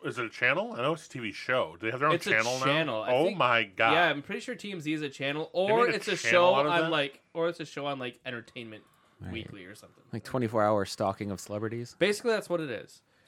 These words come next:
Speaker 3: Hmm.
Speaker 2: Um, but it's, but what's, what drove this is being the first. You have to be the first, regardless of who it hurts. And that's,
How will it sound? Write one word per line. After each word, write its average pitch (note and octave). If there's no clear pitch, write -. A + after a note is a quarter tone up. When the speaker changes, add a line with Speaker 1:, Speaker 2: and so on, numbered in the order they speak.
Speaker 3:
Hmm. C#3+
Speaker 2:
Um, D#3+
but A3+
it's, G#3
but F3+
what's, F#3+
what E3
drove D3+
this -
is C3+
being E3+
the D3+
first. -
You C3+
have D#3
to D3+
be C#3+
the B2+
first, -
regardless D#3+
of B2+
who B2
it G#2
hurts. -
And B2+
that's, E3+